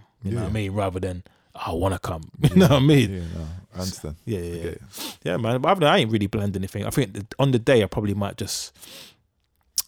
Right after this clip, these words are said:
Speaker 1: get little, like, little thing, like, go get a trim.
Speaker 2: Yeah.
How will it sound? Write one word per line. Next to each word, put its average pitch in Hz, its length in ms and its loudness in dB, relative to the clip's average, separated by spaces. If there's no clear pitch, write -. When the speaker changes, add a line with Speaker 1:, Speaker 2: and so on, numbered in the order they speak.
Speaker 1:
get - 140 -12
little, 98 160 -2
like, 87 100 -10
little 92 180 -12
thing, 87 200 -12
like, 80 160 -16
go 85 160 -10
get 80 140 -14
a 80 40 -14
trim. 85 720 -6
Speaker 2:
Yeah. 78 80 -12